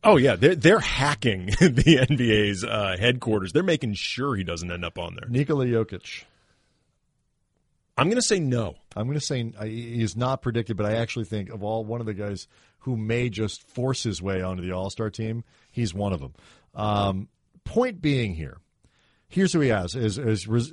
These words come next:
Speaker 2: starters, Westbrook, Curry, Durant, Leonard, uh, Davis. You could be end up somebody. Reserves, Harden, Klay, C P, Jimmy Butler, Paul George, Karl Anthony Towns, Draymond.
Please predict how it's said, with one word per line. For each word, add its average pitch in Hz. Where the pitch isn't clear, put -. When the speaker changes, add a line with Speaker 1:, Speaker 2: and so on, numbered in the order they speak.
Speaker 2:
starters, 151
Westbrook, 131
Curry, 120
Durant, 101
Leonard, 92
uh, 92
Davis. 80
You 120
could 110
be 92
end 82
up 80
somebody. 98
Reserves, 127
Harden, 170
Klay, 110
C 143
P, 113
Jimmy 147
Butler, 104
Paul 135
George, 117
Karl 120
Anthony 117
Towns, 101
Draymond. 95